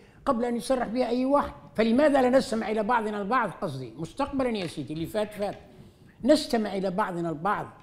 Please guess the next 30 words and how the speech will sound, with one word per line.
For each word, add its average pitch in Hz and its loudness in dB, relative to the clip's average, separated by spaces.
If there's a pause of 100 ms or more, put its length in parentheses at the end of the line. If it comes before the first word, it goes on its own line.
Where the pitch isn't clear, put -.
(440)
آه، 160 -4
نستفيد 233 2
من 226 0
آراء 208 -2
بعضنا 180 -4
البعض، 180 -2 (300)
نثق 214 4
في - -6
بعضنا 170 -4
البعض. 156 -2
عارفين 220 0
قضية 220 -2
الانتخابات 202 -4
مستحيل 208 -2
كيف 226 -4
تنجح 220 -6
في 175 -2
هذه 185 0
الظروف، 185 -2 (540)
الحروب 220 -2
وهذا 196 0
مع 180 -6
الصين 196 -4
وهذاك 175 -6
مع 180 -8
روسيا 190 -6
والفاغنر 175 -2
وانظر 175 -8
شنو 185 -10
هو. 196 -4